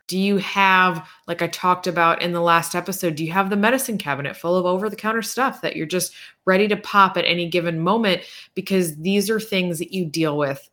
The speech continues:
on a regular basis because it's just the way you are? Well, much like last episode, I'm here to tell you that you are not born a lemon. This is not the way life is supposed to be.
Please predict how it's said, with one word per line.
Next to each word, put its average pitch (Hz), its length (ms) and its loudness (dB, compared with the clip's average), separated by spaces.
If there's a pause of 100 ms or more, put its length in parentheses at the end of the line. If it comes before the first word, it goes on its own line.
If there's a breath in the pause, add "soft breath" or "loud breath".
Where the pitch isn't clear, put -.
on 170 140 0
a 160 60 0
regular 156 360 0
basis - 600 -4 (640)
because 165 340 2
it's 151 340 -2 (320)
just 147 260 -2
the 156 100 0
way 135 160 0
you 139 160 0
are? 196 340 2 (340)
Well, 175 180 4
much 226 240 4
like 220 180 0
last 175 340 4
episode, 139 440 -6 (300 loud breath)
I'm 180 100 -2
here 254 120 4
to 339 100 2
tell 214 220 2
you 196 180 2
that 175 100 -4
you 190 180 0
are 180 100 4
not 165 240 2
born 160 220 -2
a 139 80 -6
lemon. 143 520 -4 (560)
This 185 140 0
is 240 160 2
not 185 420 6
the 185 80 2
way 170 180 4
life 143 320 -2
is 139 140 -8
supposed 139 440 -10
to 143 60 -8
be. 170 400 -4